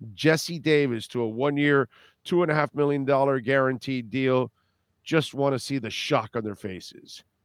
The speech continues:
<laughs> Can you imagine if they brought back Jesse Davis? Yeah, that would be pretty, uh,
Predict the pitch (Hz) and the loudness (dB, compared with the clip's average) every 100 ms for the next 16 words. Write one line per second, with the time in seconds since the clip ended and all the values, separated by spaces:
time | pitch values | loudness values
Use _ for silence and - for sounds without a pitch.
0 | _ 127 - _ - - _ - _ _ | _ -20 -20 _ -12 -12 _ -20 _ _
1 | _ _ _ _ _ _ _ _ _ _ | _ _ _ _ _ _ _ _ _ _
2 | _ _ _ _ _ - 131 208 _ _ | _ _ _ _ _ -20 -20 -20 _ _
3 | _ _ _ - 165 220 220 180 196 175 | _ _ _ -10 -4 0 6 6 6 4
4 | 175 160 131 143 156 - 160 - 151 - | 0 0 2 6 6 6 4 4 0 0
5 | 139 131 131 120 - 117 113 120 120 113 | 0 2 2 0 0 0 2 0 -2 -4
6 | 117 117 110 107 98 90 82 | -6 -4 -2 -2 -2 -4 -6